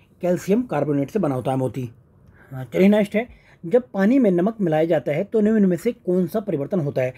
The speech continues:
तो क्या परिवर्तन है? देखिए, उसका क्वथनांक तो बढ़ जाता है लेकिन जमाव बिंदु उसका घट जाता है। क्या बढ़ जाता है? क्वथनांक बढ़ जाता है और जमाव बिंदु घट जाता है। चलिए next चलते हैं। मिनीमाता रोग, ये repeated question है। मिनीमाता रोग किसकी वजह से होता है?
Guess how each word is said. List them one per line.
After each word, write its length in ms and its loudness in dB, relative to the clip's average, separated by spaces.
तो 60 -14
क्या 120 -4
परिवर्तन 320 2
है? 80 0
देखिए, 300 4
उसका 240 -4
क्वथनांक 560 0
तो 80 4
बढ़ 160 4
जाता 220 2
है 60 4
लेकिन 300 2
जमाव 280 2
बिंदु 320 2
उसका 220 -4
घट 200 -4
जाता 220 2
है। 160 -2
क्या 100 2
बढ़ 120 6
जाता 180 4
है? 60 -2
क्वथनांक 520 0
बढ़ 120 4
जाता 240 0
है 140 2
और 80 -6
जमाव 280 0
बिंदु 260 -2
घट 160 -4
जाता 240 0
है। 300 -4
चलिए 140 2
next 260 2
चलते 200 0
हैं। 160 -2
मिनीमाता 420 2
रोग, 260 4
ये 60 6
repeated 340 0
question 320 0
है। 80 0
मिनीमाता 380 -2
रोग 160 0
किसकी 180 -4
वजह 80 4
से 40 4
होता 160 0
है? 80 -4